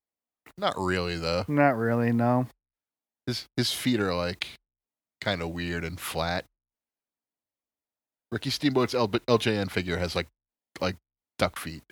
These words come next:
Speaker 2: Ricky Steamboat's L J N figure is real, real shitty.
Speaker 1: Yeah.
Speaker 2: Like,
Speaker 1: Which is the shittiest L J N figure?
Speaker 2: Oh, God. That's a good question.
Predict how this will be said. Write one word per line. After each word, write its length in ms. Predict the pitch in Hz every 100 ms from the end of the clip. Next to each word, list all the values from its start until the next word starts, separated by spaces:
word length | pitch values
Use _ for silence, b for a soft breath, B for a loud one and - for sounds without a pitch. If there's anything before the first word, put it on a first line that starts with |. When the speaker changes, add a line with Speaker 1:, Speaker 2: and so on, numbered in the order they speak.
| B B - _ _ -
Speaker 2:
Ricky 280 | 277 349 339
Steamboat's 440 | - 269 226 180
L 160 | 185 180
J 160 | 156
N 140 | 156 147
figure 400 | 156 143 135 123
is 120 | 117
real, 540 | 127 135 143 143 127
real 300 | 120 131 127
shitty. 540 | 113 - 131 113 107 107 - _ _ _ _ _ _ -
Speaker 1:
Yeah. 280 | 98 95 92 _ _
Speaker 2:
Like, 140 | 156 147 - _ -
Speaker 1:
Which 200 | 156 214
is 140 | 175
the 100 | 185
shittiest 600 | - - 131 123 87 - -
L 140 | 90
J 140 | 90
N 160 | - -
figure? 320 | - 90 87
Speaker 2:
Oh, 320 | 180 165 139 110
God. 540 | 143 151 143 131 120 -
That's 300 | 143 170 170
a 460 | 147 127 117 113 110 - - _ _ _ _ _ _ _
good 240 | 156 151 135
question. 760 | - 151 127 - 123 120 120